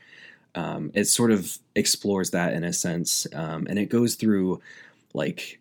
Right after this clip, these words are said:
uh, light scenarios and how light bends and how that's related. And it's, it's actually, it's very interesting. And maybe when we're in a less, uh, uh, tight setting with time, I could, like,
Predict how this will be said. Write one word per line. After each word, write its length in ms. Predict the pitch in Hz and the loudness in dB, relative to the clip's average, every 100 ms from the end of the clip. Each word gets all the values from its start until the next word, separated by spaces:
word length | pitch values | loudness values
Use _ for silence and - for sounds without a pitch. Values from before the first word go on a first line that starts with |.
| _ | _
uh, 220 | 76 57 - | -10 -8 -6
light 400 | 98 110 110 110 | 0 6 6 6
scenarios 720 | - 107 98 98 95 95 92 | 4 4 6 4 4 4 2
and 100 | 90 | 0
how 520 | 90 - 82 80 69 - _ | 0 -2 -2 -2 -4 -6 _
light 480 | 95 101 104 - - | -2 4 4 4 2
bends 640 | 104 101 95 95 92 82 - | 2 4 4 2 2 0 -2
and 120 | - | -2
how 180 | 87 92 | 0 -2
that's 320 | 92 107 110 | 0 2 4
related. 460 | 107 104 104 104 98 | 4 4 4 4 4
And 100 | 95 | 2
it's, 140 | 95 - | 0 -2
it's 140 | - - | -4 -2
actually, 420 | 151 170 - 113 101 | 2 4 4 6 6
it's 160 | 107 | 4
very 280 | 131 113 90 | 2 4 2
interesting. 520 | 85 - - - 80 | 0 -4 -8 -4 -2
And 300 | - 90 69 | 0 0 2
maybe 240 | 107 113 117 | 4 6 6
when 220 | 101 98 | 6 4
we're 280 | 92 87 85 - - - _ _ _ | 2 0 -4 -14 -20 -20 _ _ _
in 100 | 98 | -2
a 60 | 92 | 0
less, 460 | 92 90 - - - | 2 0 0 -2 0
uh, 380 | 87 82 85 92 107 - - _ _ - _ | -2 0 0 -2 -8 -14 -20 _ _ -20 _
uh, 320 | 80 52 50 50 - - _ | -6 -4 -6 -8 -10 -16 _
tight 360 | - 87 78 - | -4 -2 -2 -2
setting 480 | - 85 85 82 85 | 0 0 -2 -4 -2
with 360 | 90 - _ | -4 -6 _
time, 460 | - 95 85 90 98 | -6 -2 0 0 -2
I 100 | - | -4
could, 180 | - - | -6 -6
like, 280 | 80 - | -4 -6